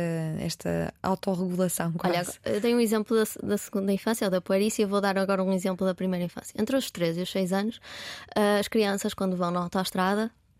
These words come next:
Speaker 2: começam a dizer: "Que letra é aquela? O que é aquilo? Que símbolo é aquilo?"
Speaker 1: Uhum.
Speaker 2: Aí demonstra, a criança demonstra que está predisposta a aprender o, as letras e depois aprender a ler e a escrever. Claro que, eh, isso não, não, não acontece num espaço de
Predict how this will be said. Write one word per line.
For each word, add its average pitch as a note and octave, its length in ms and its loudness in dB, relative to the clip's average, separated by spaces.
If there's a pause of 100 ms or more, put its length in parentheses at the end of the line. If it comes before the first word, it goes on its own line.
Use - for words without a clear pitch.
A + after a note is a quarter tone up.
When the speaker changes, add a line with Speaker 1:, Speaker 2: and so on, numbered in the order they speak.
(360)
Speaker 2:
começam G3+ 360 2
a F#3 40 0
dizer: F3 260 -2
"Que - 100 -6
letra F4 280 2
é - 20 2
aquela? F3 680 -2
O B3 60 -2
que - 120 0
é F4 60 4
aquilo? G#3+ 380 0
Que - 100 -10
símbolo B3 300 0
é A3 40 2
aquilo?" G3+ 400 -4
Speaker 1:
Uhum. G3 160 -4 (420)
Speaker 2:
Aí C#4+ 320 2
demonstra, A#3+ 440 2
a - 20 -8
criança A3+ 340 -2
demonstra G#3 380 0
que - 60 -14
está F#3 180 -2
predisposta A3+ 680 0
a - 20 -2
aprender G3+ 480 -2
o, G3 80 -6 (120)
as G3+ 200 0
letras G3 460 -2
e G3+ 100 -2
depois E3 280 -8
aprender F3 400 -6
a G3+ 60 -4
ler G3 220 0
e G3+ 60 0
a - 20 0
escrever. F#3+ 580 -6 (560)
Claro F#3 340 0
que, G3 360 0 (100)
eh, G3 360 4 (140)
isso - 220 -6
não, F#3 240 0
não, F3 380 -2
não F3+ 140 -2
acontece F3 360 -2
num F3 80 -2
espaço E3 420 -6
de E3+ 320 -4